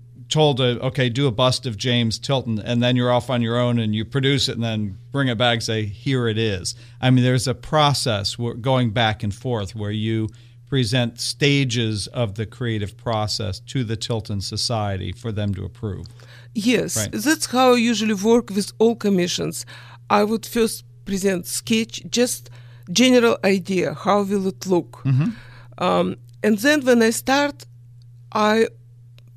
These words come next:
Speaker 2: usually email the picture of, of pictures of work in progress.
Speaker 1: Mm-hmm.
Speaker 2: Uh, because I don't like any surprises. I
Speaker 1: Mm-hmm.
Speaker 2: want people to know what I'm doing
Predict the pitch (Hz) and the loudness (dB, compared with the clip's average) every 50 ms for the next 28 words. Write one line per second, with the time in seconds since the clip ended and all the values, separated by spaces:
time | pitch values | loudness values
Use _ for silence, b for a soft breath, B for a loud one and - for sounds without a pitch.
0 | - - 190 185 214 233 302 294 294 262 269 - - - - 269 269 247 226 196 | -14 -8 -6 2 4 6 6 6 4 2 0 0 0 0 2 4 6 6 6 4
1 | 170 - - 90 - - - - - 170 170 196 - - 240 - - - 226 214 | 2 0 -4 -8 -12 -14 -16 -16 -6 -2 -2 -2 0 0 -2 -2 -2 -2 -2 -2
2 | 196 - - - - - - - - 202 202 190 - - - - - 240 240 233 | -2 -4 -10 -16 -20 -20 -20 -2 0 2 2 2 -2 -8 -10 -4 -2 -2 -2 0
3 | - - 208 190 - - - - 190 175 - - 170 165 165 190 202 214 214 208 | -2 -6 -4 -4 -6 -6 -4 -4 -4 -4 -6 -8 -8 -2 2 6 6 6 6 4
4 | - - - - - - 180 180 180 180 185 175 160 - - - - - - 196 | 0 -8 -20 -20 -6 -2 0 0 2 0 0 -2 -4 -6 -10 -20 -12 -2 0 2
5 | 190 185 165 175 170 - - - - - B 135 123 123 170 B B B B B | 2 2 0 -2 -4 -4 -4 -4 -6 -4 B -2 -2 -2 -4 B B B B B
6 | B B B B B B - - 180 180 170 180 196 214 254 294 277 - 294 277 | B B B B B B -8 -4 -2 0 0 0 0 0 0 0 4 4 4 6
7 | 247 277 277 269 254 247 240 226 220 208 208 226 - - 190 202 175 180 - 170 | 6 6 4 4 4 2 2 2 2 0 0 0 -2 -2 -2 0 -2 -2 -4 -6
8 | 147 - 226 190 160 156 151 156 - - - - - - - - - - 120 - | -4 0 2 4 4 4 2 0 -6 -12 -12 -12 -12 -12 -12 -6 -4 -2 0 2
9 | 202 208 185 - - 233 214 - 196 190 - 190 190 190 180 165 160 160 175 196 | 2 0 0 0 0 0 2 2 0 0 0 0 -2 0 0 0 0 0 0 0
10 | 202 - 233 240 247 220 208 254 262 269 269 254 | 2 2 2 0 0 0 -2 0 0 0 -2 -4